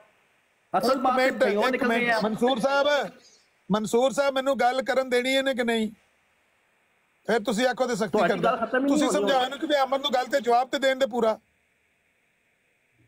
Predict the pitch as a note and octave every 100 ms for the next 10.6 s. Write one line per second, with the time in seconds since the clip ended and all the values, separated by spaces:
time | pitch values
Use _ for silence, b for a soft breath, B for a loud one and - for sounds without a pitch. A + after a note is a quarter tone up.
0 | - A3+ C#4 B3+ F#3+ D#3 D3+ _ _ _
1 | _ _ _ _ - G3 G3+ A3+ B3 C4
2 | G#3 G#3+ A#3+ B3 - A#3+ A#3+ A3 G#3+ B3
3 | C4 b b - G#3+ B3 B3+ B3 A#3+ A#3
4 | G#3 A#3+ A#3+ - B3 D4 C#4+ G#3 A3 A#3
5 | A#3+ A3+ A3+ A3 G#3+ G#3 G3+ G#3+ A3+ A3
6 | B3+ A3 G3 A3 A3 A3 G3+ G3+ G3+ G3+
7 | G#3 G3+ G#3 E3+ F#3 E3+ _ _ _ _
8 | _ _ C4+ A3 D#4 A3+ C4+ C4+ C4+ C4
9 | A#3 B3 A3+ B3 C4+ C4 C#4 C#4+ C#4 A#3
10 | A#3 F3+ A3 A3 B3